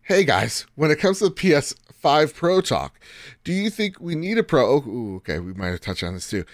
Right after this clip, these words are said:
Uh, "this generation, especially within the year, if you had to choose," ah, okay, here's where it comes different. "If you had to choose between a P S five Slim or P S four, or sorry, P S five Pro, which would you prefer?" So if you had to choose right now,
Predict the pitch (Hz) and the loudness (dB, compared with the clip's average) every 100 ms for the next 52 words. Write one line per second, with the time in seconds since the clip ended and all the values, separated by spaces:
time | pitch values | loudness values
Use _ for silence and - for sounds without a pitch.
0 | - - - 117 113 151 139 113 120 135 | -20 -4 2 2 2 0 2 2 2 2
1 | 120 104 - 143 135 135 113 117 104 101 | 2 -2 -2 0 2 0 -2 -4 -6 -4
2 | 123 127 92 - - - 110 117 123 170 | 2 2 2 -4 -12 -6 -2 0 2 4
3 | 185 151 - 110 98 - 208 131 117 - | 2 0 0 -2 -2 2 4 4 2 -2
4 | 95 117 104 87 80 73 - - - 67 | -4 -4 -4 -6 -10 -12 -14 -20 -20 -18
5 | 64 - - _ 139 156 175 160 175 156 | -20 -20 -20 _ 2 4 4 0 -4 -6
6 | 135 - 139 110 - 151 143 - 110 101 | -8 -8 -6 -4 -2 0 0 2 0 0
7 | - 131 110 151 175 - 107 82 - 71 | -4 -6 -4 -4 -4 -4 -6 -6 -10 -16
8 | 69 - 90 - 127 82 - - 82 82 | -16 -12 -12 -8 -6 -6 -8 -12 -12 -10
9 | - 120 143 - _ _ _ - 170 156 | -2 0 0 -2 _ _ _ -2 2 2
10 | 57 - _ _ _ 104 - 98 92 85 | 0 -8 _ _ _ -12 -10 -10 -12 -14
11 | 87 - 87 85 135 135 151 151 156 - | -14 -10 -8 -4 -2 -2 0 -2 -2 -6
12 | 120 82 - _ _ _ _ _ _ _ | -6 -8 -14 _ _ _ _ _ _ _
13 | _ 139 139 143 127 113 | _ -6 -6 -4 -4 -4